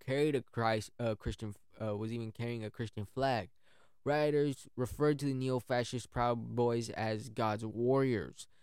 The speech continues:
These were mainly neo-charismatic prophet-, uh, prophetic Christians who believed that Trump was prophesied to remain in power and anointed by God to save Christian Americans from religious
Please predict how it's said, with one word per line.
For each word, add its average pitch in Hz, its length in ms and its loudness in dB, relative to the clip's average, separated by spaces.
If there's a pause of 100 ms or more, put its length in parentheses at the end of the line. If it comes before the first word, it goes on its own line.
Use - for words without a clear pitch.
(180)
These 170 220 0
were 170 140 4
mainly 143 400 0
neo-charismatic 127 1080 0
prophet-, 113 560 -2 (220)
uh, 117 160 -2
prophetic 113 460 -4
Christians 123 600 -6 (100)
who 120 160 -2
believed 135 600 -2
that 135 180 -4
Trump 120 380 -2
was 117 160 -4
prophesied 110 720 -4
to - 140 -10
remain 101 360 -4
in 98 120 -6
power 131 460 2
and 135 220 -2
anointed 127 540 -2
by 117 140 0
God 110 320 0
to 107 120 -10
save 107 400 -6
Christian 107 320 -8
Americans 113 560 -4
from 113 220 -8
religious 104 380 -6